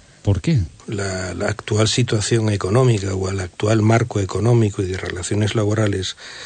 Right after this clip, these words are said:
Speaker 2: desgraciadamente, está potenciando y posibilitando, eh, que cada vez se repita más este tipo de situaciones. Por otra parte, consideremos que el móvil nece-, el mobbing, perdón, o el acoso moral necesita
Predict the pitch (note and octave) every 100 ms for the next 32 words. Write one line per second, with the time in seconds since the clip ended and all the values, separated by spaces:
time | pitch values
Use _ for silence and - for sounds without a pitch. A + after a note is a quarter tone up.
0 | - - G2+ F#2 G2 - G#2+ G#2+ A2 G#2+
1 | A2 - - G2+ - G#2 - F#2 - G2+
2 | F#2+ G#2+ A2 A#2 G2+ G#2 - F#2 F2+ F2+
3 | F#2+ G2 G#2+ G#2+ G#2 G#2+ F#2+ - F#2+ F2+
4 | E2+ E2 D#2+ - E2+ - - - F2+ G2
5 | G2+ F#2+ F#2+ - G2+ G#2 - G2+ G#2 -
6 | - - B2+ G2 - - - - - -
7 | - - - B2 B2+ C3+ C3+ C3 D3 C#3
8 | A#2 G2+ - G2 G2 G2+ A#2 B2 - A2+
9 | G#2 A2+ A2+ A#2+ A#2 G#2+ G#2+ - - G#2+
10 | G2+ A2+ A2+ B2 A#2 G2+ A2+ B2+ G2 F2
11 | F2+ A2+ - G#2+ A2 A2+ A#2+ A2 - G2+
12 | - A2 - A#2+ B2+